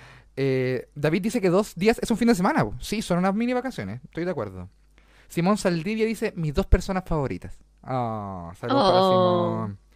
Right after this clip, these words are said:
Speaker 1: David pregunta si era una casa o un galpón. Y, eh, Lucho Ewe, eh, dice que te, <laughs> o te quedaste en una carpa o en una casa ocupa.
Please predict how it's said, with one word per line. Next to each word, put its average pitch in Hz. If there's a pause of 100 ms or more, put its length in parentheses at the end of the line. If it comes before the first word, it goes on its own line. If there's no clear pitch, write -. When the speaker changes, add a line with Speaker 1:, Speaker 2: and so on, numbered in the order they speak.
(340)
Speaker 1:
David 143
pregunta 170
si 180
era 170
una 156
casa 139
o -
un 151
galpón. 110 (260)
Y, 147
eh, 131
Lucho 151
Ewe, 202 (480)
eh, 151
dice -
que -
te, -
<laughs> -
o 143
te 151
quedaste 165
en 165
una 143
carpa 226
o 151
en 151
una 151
casa 135
ocupa. -